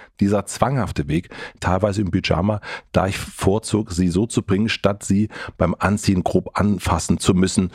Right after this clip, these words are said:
gegebenenfalls zu verletzen. Ich kann mich noch daran erinnern, dass sie an ihrem vierten Geburtstag ihre Geschenke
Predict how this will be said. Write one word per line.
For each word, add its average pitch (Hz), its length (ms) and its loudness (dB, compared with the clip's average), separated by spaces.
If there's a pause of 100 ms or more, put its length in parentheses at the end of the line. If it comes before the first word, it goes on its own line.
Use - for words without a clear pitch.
(140)
gegebenenfalls 80 800 0
zu - 180 0
verletzen. - 540 -2 (840)
Ich - 180 -2
kann 120 260 2
mich 139 240 0 (140)
noch 113 240 2
daran 90 360 0
erinnern, 131 400 0 (300)
dass 113 240 -4
sie 135 100 0
an 101 120 0
ihrem 98 180 0
vierten 165 340 -2
Geburtstag 95 480 -2
ihre 101 220 0
Geschenke 104 500 0